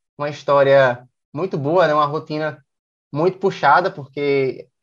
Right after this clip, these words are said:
morava em Gra-, morava em Gravatá e o seu curso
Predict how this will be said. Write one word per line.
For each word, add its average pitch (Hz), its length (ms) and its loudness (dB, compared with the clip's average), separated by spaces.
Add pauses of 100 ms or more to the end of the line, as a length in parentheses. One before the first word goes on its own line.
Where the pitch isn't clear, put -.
(420)
morava 131 380 0
em 131 100 -6
Gra-, 131 220 -2
morava 135 360 0
em 151 80 -8
Gravatá 156 680 -2
e 208 60 -4
o 214 80 -6
seu 202 220 -8
curso 226 580 -8